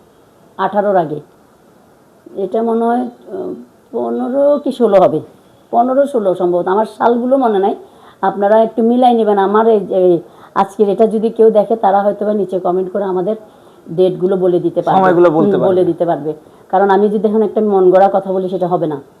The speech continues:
Speaker 1: এরকম ধাপে ধাপে, এটা তো গেলো এলাকায়। পার্টি অফিসের কথা বলেন, পার্টি অফিসে একবার আমরা হরতাল পালন করতেছি,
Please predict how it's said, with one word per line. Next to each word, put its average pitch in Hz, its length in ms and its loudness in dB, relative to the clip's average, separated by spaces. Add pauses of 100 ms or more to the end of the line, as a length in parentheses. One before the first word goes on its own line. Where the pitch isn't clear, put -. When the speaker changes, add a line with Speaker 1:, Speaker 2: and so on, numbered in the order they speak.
(1080)
Speaker 1:
এরকম 311 440 4 (480)
ধাপে 240 420 2
ধাপে, 208 380 -2 (840)
এটা 226 200 6
তো 359 120 6
গেলো 370 180 8
এলাকায়। 240 480 6 (400)
পার্টি 254 300 6
অফিসের 285 300 0
কথা 196 220 2
বলেন, 180 300 0 (360)
পার্টি 233 260 6
অফিসে 285 280 2
একবার 240 200 4
আমরা 233 180 4
হরতাল 226 500 2 (360)
পালন 180 300 4
করতেছি, 160 560 -8